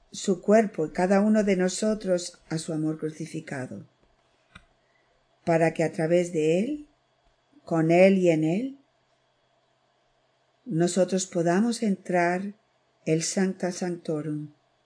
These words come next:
en la presencia y el abrazo de nuestro amado Padre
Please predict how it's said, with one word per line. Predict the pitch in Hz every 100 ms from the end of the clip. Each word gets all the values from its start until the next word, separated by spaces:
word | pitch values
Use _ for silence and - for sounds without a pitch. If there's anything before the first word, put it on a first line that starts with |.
| _ _ _ _ _ _ _ _ _ _
en | 165 180
la | 185 185
presencia | 175 175 170 190 190 190 202 190
y | 175
el | 160
abrazo | 156 170 180 190 - 156 175 - _ _ _ _ _ _ -
de | 170 180
nuestro | 175 180 - 175
amado | 165 170 175 180 180 180 185 -
Padre | - 165 165 175 - -